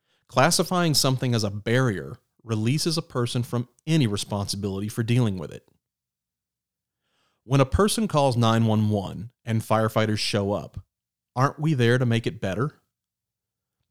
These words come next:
Isn't a firefighter called because we have an ability,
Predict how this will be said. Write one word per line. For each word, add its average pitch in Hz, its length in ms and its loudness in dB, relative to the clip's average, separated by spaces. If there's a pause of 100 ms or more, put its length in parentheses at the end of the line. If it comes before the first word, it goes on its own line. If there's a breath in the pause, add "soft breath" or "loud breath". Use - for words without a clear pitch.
Isn't 131 220 2
a 123 40 2
firefighter 131 580 0
called 127 480 -2
because 120 300 -2
we 117 120 0
have 113 140 2
an 107 60 0
ability, 113 540 -2